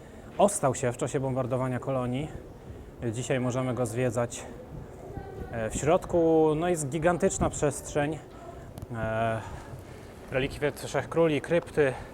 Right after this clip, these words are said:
Tutaj widzimy ogrom wieży, e, z której będzie widać całą Kolonię, gdzie za chwileczkę udajemy się na mały rekonesans widoku. No i tradycyjna kolacyjka.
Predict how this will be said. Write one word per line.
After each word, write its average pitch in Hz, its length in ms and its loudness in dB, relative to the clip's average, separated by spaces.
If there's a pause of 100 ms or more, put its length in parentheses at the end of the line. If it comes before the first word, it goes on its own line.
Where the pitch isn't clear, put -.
(600)
Tutaj 143 240 2
widzimy 143 340 -2
ogrom 147 420 2
wieży, 156 500 2 (1160)
e, 127 140 -4
z - 60 -6
której 143 260 2
będzie 139 200 0
widać 135 220 0
całą 131 260 0
Kolonię, 113 480 2 (680)
gdzie 113 240 -4
za 113 100 0
chwileczkę 123 500 0
udajemy 113 300 2
się 120 140 -6
na 110 140 -4
mały 113 320 2 (580)
rekonesans 123 680 0
widoku. 110 460 -2 (2250)
No 160 220 10
i 156 100 4
tradycyjna 196 640 8
kolacyjka. 175 800 8